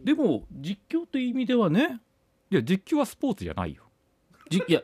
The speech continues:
Speaker 1: スポーツを実況しているあなたを見て、周りも楽しんでるんじゃないですか。
Speaker 2: いや、そういうことじゃない、田地さん。スポーツをすること、例えばプロ野球選手であったり、
Speaker 1: あ、スポーツをね。
Speaker 2: プロサッカー選手であったり、
Speaker 1: あー、なるほどね。
Speaker 2: ね、
Speaker 1: うん。
Speaker 2: オリンピック。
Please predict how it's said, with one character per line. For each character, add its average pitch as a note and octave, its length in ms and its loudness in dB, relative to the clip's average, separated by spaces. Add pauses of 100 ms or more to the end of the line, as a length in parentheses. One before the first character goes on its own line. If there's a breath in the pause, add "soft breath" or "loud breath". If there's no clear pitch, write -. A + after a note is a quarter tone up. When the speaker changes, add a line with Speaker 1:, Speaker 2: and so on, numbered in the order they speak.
Speaker 1:
ス - 160 -12
ポ C4+ 300 -2
ー - 20 -6
ツ - 100 0
を G#3+ 80 6
実 A#2+ 300 -2
況 C#3+ 80 2
し - 60 -10
て F3 60 -4
い E3 60 0
る - 140 -4
あ E3 80 -2
な A3 100 0
た F3+ 240 -2
を F3 80 -2
見 G#3 140 -2
て、 G#3 140 2
周 C#3 280 -4
り D3 80 -4
も G3+ 180 -2
楽 A#2+ 220 -4
し B2+ 140 -4
ん A#2 80 2
で G#2 100 2
る F#2 60 -2
ん - 20 -2
じ E2+ 80 -4
ゃ E2+ 60 -2
な E3 60 6
い - 20 6
で C#3 80 4
す - 60 -8
か。 G#2 60 2
Speaker 2:
い - 20 6
や、 - 20 4
そ - 20 -
う G#2 40 4
い - 20 2
う G2 40 -2
こ G2+ 100 -2
と C#3+ 100 0
じ G2 80 -4
ゃ - 20 -2
な F2 60 -2
い、 D2 80 -8
田 E2 100 -10
地 C#2+ 60 -8
さ - 140 -20
ん。 - 20 -20 (240)
ス - 160 -14
ポ D4 300 4
ー - 40 -4
ツ - 200 -4
を C3 100 2
す B2+ 120 -2
る G#2+ 100 0
こ F#2+ 120 -2
と、 - 220 -6 (260)
例 A2+ 80 0
え F#2+ 40 0
ば D2 100 -6
プ - 160 -6
ロ F#2+ 80 0
野 E2 80 -4
球 F2 180 -8
選 G2 180 -2
手 - 120 -8
で D#2 100 -6
あ D2+ 40 -8
っ - 40 -14
た - 160 -2
り、 F#2 200 -6
Speaker 1:
あ、 E2+ 180 -2
ス - 100 -18
ポ D#3+ 140 -14
ー - 20 -12
ツ - 140 -18
を - 20 -16
ね。 C#2 120 -20
Speaker 2:
プ E3+ 80 -2
ロ G#2+ 100 2
サ A2 120 -6
ッ - 120 -4
カ B2 160 0
ー - 20 -6
選 C#3 200 2
手 - 120 -6
で F#2+ 80 -6
あ F#2 200 0
っ - 20 2
た F2+ 80 2
り、 F2+ 60 0
Speaker 1:
あ F2+ 60 -2
ー、 - 40 -6
な F#2 160 -4
る F2+ 80 -6
ほ E2+ 60 -8
ど F2+ 100 -6
ね。 E3 240 -4 (460)
Speaker 2:
ね、 - 180 2 (100)
Speaker 1:
う - 60 2
ん。 - 20 4
Speaker 2:
オ - 20 4
リ A#2+ 80 4
ン B2+ 120 2
ピ C3+ 140 -2
ッ - 60 -8 (120)
ク。 - 160 -14